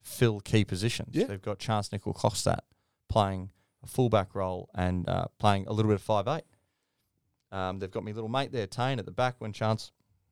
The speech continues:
Speaker 1: goes forward into the, into the front line. They've got a hooker. They've got some players.
Speaker 2: Mate, that, uh, Egan's a good player.
Speaker 1: He's a good player.
Speaker 2: Good player.
Speaker 1: But he's playing in a team, uh, they're all playing the same brand of footy.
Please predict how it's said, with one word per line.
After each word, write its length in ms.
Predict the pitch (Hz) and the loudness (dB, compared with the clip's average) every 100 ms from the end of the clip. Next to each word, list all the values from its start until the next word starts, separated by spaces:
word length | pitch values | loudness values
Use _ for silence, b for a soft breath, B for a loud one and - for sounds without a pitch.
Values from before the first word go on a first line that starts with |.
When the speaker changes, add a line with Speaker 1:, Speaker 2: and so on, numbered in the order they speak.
| _ _ _ - | _ _ _ -6
Speaker 1:
goes 160 | 117 - | -6 -4
forward 300 | 120 120 117 | -8 -8 -8
into 160 | 113 | -8
the, 280 | 107 110 104 _ - | -4 -4 -4 _ -4
into 140 | 117 | -2
the 80 | 104 | -2
front 240 | - 127 | 0 0
line. 180 | 135 98 - b b b b b | 0 -2 -4 b b b b b
They've 100 | 110 | -4
got 140 | 101 107 | 6 6
a 40 | |
hooker. 260 | 104 156 - _ _ _ - | 6 -2 -6 _ _ _ -14
They've 80 | 113 | -2
got 120 | 131 | 0
some 140 | 160 | 0
players. 580 | - 165 180 175 - - 156 | -4 0 2 2 -2 -8 -14
Speaker 2:
Mate, 160 | 156 | -8
that, 160 | 170 - _ - | -8 -10 _ -10
uh, 160 | - 135 113 | -2 0 2
Egan's 400 | 110 113 104 98 | 2 2 0 -2
a 20 | |
good 200 | 107 - | -6 -6
player. 240 | 90 82 120 | -6 -6 -8
Speaker 1:
He's 200 | 139 127 | -8 -8
a 60 | 117 _ | -12 _
good 320 | - 220 226 147 | -4 4 6 6
player. 240 | 92 80 - | 2 0 2
Speaker 2:
Good 160 | 120 | 0
player. 240 | - 90 82 _ - | 0 -4 -10 _ 4
Speaker 1:
But 120 | 143 135 | 4 4
he's 80 | |
playing 340 | - 143 139 143 | 0 0 2 2
in 80 | 117 | 0
a 40 | |
team, 460 | - 123 113 110 - | -2 -2 0 -2 -4
uh, 120 | - 110 | -2 0
they're 220 | 113 120 | 4 4
all 80 | 143 | 4
playing 340 | - 135 127 117 | 0 0 0 -2
the 40 | |
same 220 | - 113 104 | -6 -6 -2
brand 280 | 107 107 | 0 0
of 60 | 101 | 0
footy. 320 | - 104 - | -6 -8 -8